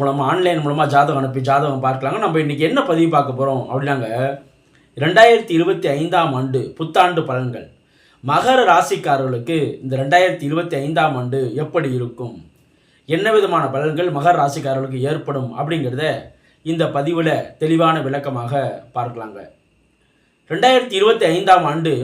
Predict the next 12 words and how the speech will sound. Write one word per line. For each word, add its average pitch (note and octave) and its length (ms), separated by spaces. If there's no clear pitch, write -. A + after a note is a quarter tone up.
மூன்று G#3+ 360
முக்கியமான G3+ 680
பெயர்ச்சிகள் D3+ 500
நிகழுதுங்க. C#3 420
ஒண்ணு, F#3+ 300
மார்ச் G#3 400
இருபத்தொன்பது F#3 680
நிகழ்கின்ற D#3 680
சனி E3+ 300
பெயர்ச்சி. - 340
அடுத்தது G#3+ 520
மே E3+ 220